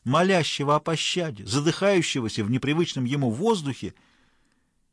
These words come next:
И когда он лежал перед ними, мертвый и уже начавший разлагаться, достал ли кто-нибудь его револьвер из кобуры? Стояли они, глядя на револьвер под чужим небом неведомо какого цвета.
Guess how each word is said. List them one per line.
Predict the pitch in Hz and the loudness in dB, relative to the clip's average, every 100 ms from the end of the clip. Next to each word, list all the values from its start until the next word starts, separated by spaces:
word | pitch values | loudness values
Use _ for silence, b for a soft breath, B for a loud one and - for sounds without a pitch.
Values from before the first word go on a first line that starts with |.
| _ _ _ _ _ _ | _ _ _ _ _ _
И | - | -14
когда | 131 135 147 | -8 -2 0
он | 143 | 2
лежал | 151 151 135 | 0 0 0
перед | - 131 147 | 0 -4 -4
ними, | 165 165 117 | -4 -2 0
мертвый | 113 156 147 - 95 80 78 _ _ _ _ _ _ _ _ _ _ _ | 0 -2 -4 -8 -10 -10 -14 _ _ _ _ _ _ _ _ _ _ _
и | 98 | -4
уже | 104 120 | -2 2
начавший | 123 117 131 - | 0 0 -2 -4
разлагаться, | 117 104 123 123 156 - 113 b b b b b b _ _ _ _ - | -6 -4 -4 -2 -4 -4 -8 b b b b b b _ _ _ _ -6
достал | 110 - 175 | -6 -2 -2
ли | 180 | -2
кто-нибудь | - 165 151 135 - | -4 -2 -2 -2 -4
его | 135 | -2
револьвер | 131 123 120 120 151 | 0 0 -2 -2 -4
из | - | -6
кобуры? | 127 123 120 113 _ _ _ _ _ _ _ _ _ _ _ _ _ | -8 -8 -8 -12 _ _ _ _ _ _ _ _ _ _ _ _ _
Стояли | - - 110 107 147 175 | -14 -4 -2 0 0 -2
они, | 160 160 160 | -2 -2 -4
глядя | 113 147 156 139 | -4 0 0 0
на | 139 | -2
револьвер | 143 139 143 139 139 | -2 0 -2 -2 -4
под | - 127 | -4 -8
чужим | - 127 139 139 | -6 -4 -2 -2
небом | 139 127 131 | -2 -4 -4
неведомо | 131 131 127 123 | -2 -2 -2 -4
какого | 123 127 117 | -6 -8 -10
цвета. | - 120 117 113 | -8 -10 -10 -14